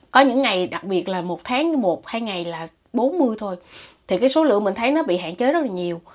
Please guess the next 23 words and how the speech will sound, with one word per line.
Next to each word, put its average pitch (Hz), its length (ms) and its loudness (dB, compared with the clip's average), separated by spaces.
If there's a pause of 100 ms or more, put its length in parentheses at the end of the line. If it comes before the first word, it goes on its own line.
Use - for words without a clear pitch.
(260)
Thì 202 100 -2
ngoài 208 200 4
ra 226 100 6
tên 233 220 0
lửa 185 200 10
thì 220 120 -2
nó 226 160 -2
cũng 214 220 -4 (320)
ít. - 220 4 (440)
Vào 202 160 10
năm 226 160 2
ngoái 277 220 6
cái 381 80 2
thời 247 120 2
gian 214 160 0
này 202 180 0
luôn 233 260 0
á, 277 60 2
là 226 120 2
tầm 185 280 -2
nếu 254 180 4
mà 262 160 0
trong, 220 400 -6